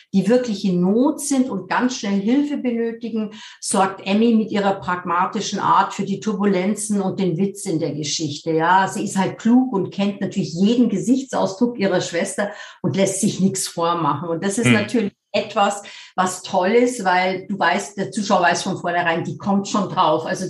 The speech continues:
Speaker 1: ein Geheimnis vor ihr geheim zu halten geht nicht. Und Emmy ist eben jemand als Figur, die ich geschrieben habe, die eben auf eine wunderbare Weise die jüngere Schwester verkörpert, die einem manchmal ziemlich auf die Nerven fallen kann,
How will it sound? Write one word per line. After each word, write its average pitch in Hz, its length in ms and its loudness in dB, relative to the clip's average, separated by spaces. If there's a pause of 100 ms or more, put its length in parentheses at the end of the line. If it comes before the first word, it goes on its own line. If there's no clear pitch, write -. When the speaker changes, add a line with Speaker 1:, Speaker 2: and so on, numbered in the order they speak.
Speaker 1:
ein 196 160 2
Geheimnis 208 560 2
vor 214 140 -4
ihr 202 200 -2
geheim 180 360 -4
zu 185 160 -6
halten 170 380 0
geht 156 360 -4
nicht. 147 260 -6 (480)
Und 202 380 2
Emmy 277 400 4
ist 247 140 0
eben 233 420 0
jemand 214 580 0 (160)
als - 280 -4
Figur, 196 480 4
die 247 160 2
ich - 140 -10
geschrieben 233 540 0
habe, 220 220 -2
die 196 120 -6
eben 196 120 -2
auf 180 160 0
eine 180 180 0
wunderbare 208 640 2
Weise 196 440 -2
die 190 160 -4
jüngere 202 460 2
Schwester 294 720 0
verkörpert, 254 760 2
die 196 240 -4
einem 190 300 0
manchmal 190 360 -2
ziemlich 202 300 -2
auf 190 160 0
die 185 80 -4
Nerven 247 420 2
fallen 220 300 0
kann, 233 320 0